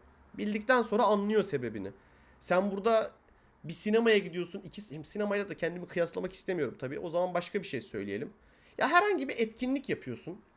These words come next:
Hayatında on beş dakika, yirmi dakika, belki bir saat, iki saat harcıyorsun o etkinliğe ve yüz, iki yüz, üç yüz liralar veriyorsun belki.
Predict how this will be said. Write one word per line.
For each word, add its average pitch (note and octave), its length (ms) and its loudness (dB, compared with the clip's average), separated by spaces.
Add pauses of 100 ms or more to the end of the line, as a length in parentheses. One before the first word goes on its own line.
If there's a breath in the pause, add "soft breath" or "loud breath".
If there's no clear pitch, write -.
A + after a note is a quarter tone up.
(140)
Hayatında F3+ 840 4 (380 loud breath)
on A3+ 220 8
beş G#3 200 4
dakika, G#3 300 -4
yirmi G3+ 300 0
dakika, F#3+ 360 -2 (220)
belki G#3 340 4
bir G#3 40 -6
saat, G3 360 4
iki A#3 160 -8
saat F3+ 260 2
harcıyorsun C3+ 380 -2
o C#3 80 0
etkinliğe D#3+ 460 -4
ve A3 60 -2
yüz, G3 220 -2
iki F#3+ 200 -10
yüz, G#3+ 120 -4
üç A3+ 180 -10
yüz F#3 140 -4
liralar F#3+ 300 4
veriyorsun B2 480 -2
belki. A#2 420 0